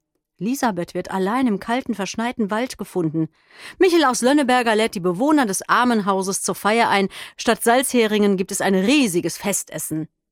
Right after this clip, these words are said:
Madita meint, Weihnachten ist das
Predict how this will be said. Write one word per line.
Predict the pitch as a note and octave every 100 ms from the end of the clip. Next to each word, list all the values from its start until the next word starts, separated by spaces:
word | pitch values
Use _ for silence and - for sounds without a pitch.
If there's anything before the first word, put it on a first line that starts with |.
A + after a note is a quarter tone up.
| _
Madita | E3+ E3 G#3+ A#3
meint, | G#3+ G#3 G#3 _ _ _ _
Weihnachten | D#3+ A3 F4 F4+ E3 - - G3 B3 - - -
ist | C4 - F#3
das | F#3